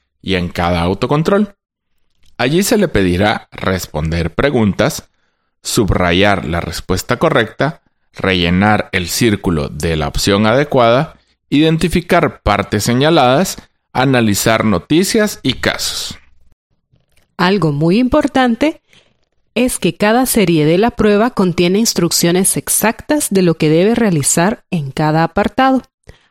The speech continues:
Speaker 2: así como la valoración asignada. Lea las instrucciones y asegúrese de haberlas comprendido bien.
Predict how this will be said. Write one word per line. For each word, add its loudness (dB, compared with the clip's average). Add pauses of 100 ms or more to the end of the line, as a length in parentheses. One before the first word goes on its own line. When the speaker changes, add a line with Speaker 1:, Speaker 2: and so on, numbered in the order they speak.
(160)
Speaker 2:
así 0
como 2
la 4
valoración 2
asignada. -2 (580)
Lea 2
las 0
instrucciones 0
y 2
asegúrese 2
de 2
haberlas 0
comprendido 2
bien. -2